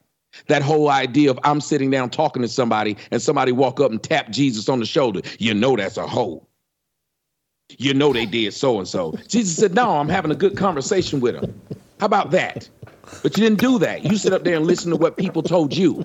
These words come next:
So you wonder why I'm in the spot. Oh, I was in the spot I was in because people like you and everybody else decided to hear what somebody said, not what I said. And they used them to go and tell YouTube, "Knock him down. We don't like what he does. Knock him down. We don't like what he does."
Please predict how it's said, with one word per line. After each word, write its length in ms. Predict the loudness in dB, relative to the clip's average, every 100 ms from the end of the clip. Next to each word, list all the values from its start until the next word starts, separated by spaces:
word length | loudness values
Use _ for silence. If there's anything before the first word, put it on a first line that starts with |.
| -8
So 160 | -2 0
you 140 | 2
wonder 240 | 2 2 2
why 220 | 2 2
I'm 120 | 2
in 80 | 2
the 80 | 0
spot. 260 | 0 0 2
Oh, 160 | 2
I 160 | 2 2
was 180 | 0 0
in 80 | -2
the 60 |
spot 240 | 0 0 2
I 80 | 0
was 180 | 0 0
in 300 | 0 0 -4 -6
because 260 | -2 0 0
people 260 | -2 0 2
like 260 | 2 0
you 240 | 0 2 2
and 120 | 2
everybody 500 | 2 2 2 0 2
else 180 | 0 0 -4
decided 320 | -4 0 2 2
to 60 |
hear 140 | 4 4
what 140 | 4
somebody 320 | 2 0 0 0
said, 340 | 2 2 2
not 160 | 0 2
what 200 | 0 2
I 260 | 0 2
said. 560 | 0 -2 -2 -2 -4 -12 -20 -8
And 180 | -2 2
they 60 |
used 480 | 2 4 2 2 2
them 200 | 2 2
to 60 | 2
go 200 | 2 2
and 100 | 2
tell 260 | 2 2
YouTube, 760 | 2 2 0 4 2 2 0 -8 -2
"Knock 220 | 0 0
him 120 | 0
down. 320 | 2 2 0 0
We 80 |
don't 160 | 0 0
like 200 | -2 0
what 100 | 2
he 80 | 4
does. 380 | 2 2 0 -4 -14 0
Knock 240 | 2 2
him 100 | 2
down. 300 | 2 2 0
We 80 | 0
don't 160 | 0 0
like 200 | -2 -2
what 100 | -2
he 80 |
does." 400 | 0 0 -2 -6